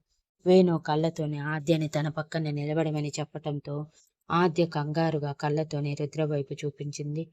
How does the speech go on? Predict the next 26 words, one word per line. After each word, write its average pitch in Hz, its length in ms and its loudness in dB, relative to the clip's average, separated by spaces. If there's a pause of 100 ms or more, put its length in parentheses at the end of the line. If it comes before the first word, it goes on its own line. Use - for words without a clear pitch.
(520)
పర్వాలేదు 170 640 4
అన్నట్టు 147 420 -2
వేణు 151 320 2
నాలుక 151 400 -2
బయట 147 320 -2
పెట్టి 147 280 -4
రమ్మని 151 400 -4
చెప్పటంతో 143 600 -6 (680)
ఆద్య 170 360 2
కొంచెం 147 420 -4
భయంగా 151 440 -2
రుద్ర 147 320 -2
వైపు 147 300 -2
చూసింది. 147 520 -6 (560)
అప్పటికే 160 480 2
రుద్ర 151 320 0
శక్తి 156 420 0
మాటలకి 147 480 -2
చిరుకోపంగా 156 680 0
తన 147 220 -4
వైపు 147 280 0
చూస్తూ 147 400 -4 (580)
తన 175 160 4 (100)
చేతి 165 340 2
వేలిని 151 420 4
మెలితిప్పి 151 600 -2